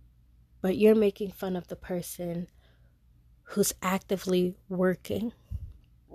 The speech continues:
Why? Sounds like jealousy to me. Because, yeah, maybe they don't have the engagement and the views and the attention that they want yet.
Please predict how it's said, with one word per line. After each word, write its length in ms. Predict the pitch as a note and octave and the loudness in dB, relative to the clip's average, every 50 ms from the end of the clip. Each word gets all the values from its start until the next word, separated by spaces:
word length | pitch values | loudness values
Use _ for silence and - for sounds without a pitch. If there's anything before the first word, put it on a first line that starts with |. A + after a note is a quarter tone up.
| G#2+ G#2 - - - - - - - _ _ _ _ _ _ _ _ _ _ - - - - - - | -20 -20 -20 -20 -20 -20 -20 -20 -20 _ _ _ _ _ _ _ _ _ _ -18 -16 -16 -16 -10 -2
Why? 500 | - F3+ F3+ F3+ F#3 G#3+ F#3+ E3+ G3 G#3+ - _ _ _ _ _ _ _ _ _ _ _ _ _ _ _ _ _ _ _ _ _ - - - - _ - - _ _ _ - - _ _ _ - | 4 6 8 8 8 6 4 2 0 -4 -10 _ _ _ _ _ _ _ _ _ _ _ _ _ _ _ _ _ _ _ _ _ -20 -20 -20 -20 _ -20 -20 _ _ _ -20 -20 _ _ _ -8
Sounds 360 | - - A3+ G3+ G#3 G#3 - | 0 4 6 6 6 6 4
like 160 | - F3 E3+ E3 | 2 0 0 0
jealousy 500 | - - F#3 G3+ G3+ F3+ - - D#3 - | 2 4 4 6 4 4 2 -2 -4 -4
to 120 | - - | -4 -2
me. 400 | D#3+ F3 E3+ D#3+ D#3+ F3 F3+ F3+ - _ - - - _ _ _ _ _ _ _ _ _ _ _ _ _ _ _ | 0 2 2 2 2 0 -2 -4 -8 _ -20 -20 -20 _ _ _ _ _ _ _ _ _ _ _ _ _ _ _
Because, 460 | - F#3 - - G3 G3 F3 - - | -4 -4 0 0 0 0 0 -2 -2
yeah, 220 | - G#3 G#3 F#3+ F#3 | 0 2 2 2 4
maybe 300 | G3 G3 G3 G3 G#3 G3 | 4 4 6 6 6 4
they 140 | F#3+ F#3 | 4 2
don't 260 | F3+ - F3+ F3+ - - | 0 0 -2 -4 -4 -4
have 240 | - G3+ G3 F3 | -4 -4 -4 -4
the 180 | - F#3 F3 F3 | -4 -2 0 0
engagement 580 | E3+ D#3+ - E3 E3 E3 E3 - E3+ E3 F3+ - | 0 0 0 0 0 -2 -2 -2 -4 -4 -2 -2
and 160 | F3 F3 E3 | -2 -2 -2
the 60 | E3+ | -2
views 480 | E3+ - - E3+ E3 F3 E3+ D#3+ - E3 | -2 -4 -4 -2 -2 -2 -2 -2 0 0
and 100 | E3+ F3 | 2 2
the 100 | E3 E3+ | 2 2
attention 420 | D3+ - - F3+ E3+ - - D#3 | 0 -2 -4 -6 -6 -4 -2 -2
that 180 | D#3+ F3 - - | -2 -2 0 0
they 100 | E3+ E3+ | 0 0
want 300 | F3 F3 E3 E3 - - | 0 0 0 0 0 -2
yet. 360 | E3+ F3+ E3 D3 - - | 0 0 0 0 0 -4